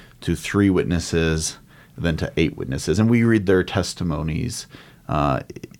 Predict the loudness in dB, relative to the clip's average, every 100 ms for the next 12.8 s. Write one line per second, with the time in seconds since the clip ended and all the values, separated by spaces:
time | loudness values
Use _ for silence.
0 | -6 -2 0 0 2 4 2 0 -4 -4
1 | -4 -4 -6 -8 0 2 0 -6 -20 -20
2 | -20 -20 -20 -14 -14 -8 -2 0 0 0
3 | 0 2 0 -2 -16 -20 -20 -20 -20 _
4 | _ _ _ -6 0 2 2 2 2 2
5 | 2 2 0 0 -4 -4 0 0 2 0
6 | 0 -2 -2 -2 -2 -2 -2 -2 -4 -8
7 | -6 0 4 4 2 -2 -2 -4 -4 -4
8 | -6 0 2 4 2 2 0 0 -4 -6
9 | -6 -4 -4 -4 -10 -18 -18 -20 -20 _
10 | _ _ _ _ _ 2 2 2 0 4
11 | 2 2 -6 -12 0 0 2 2 2 0
12 | -4 -2 0 2 2 0 -2 -8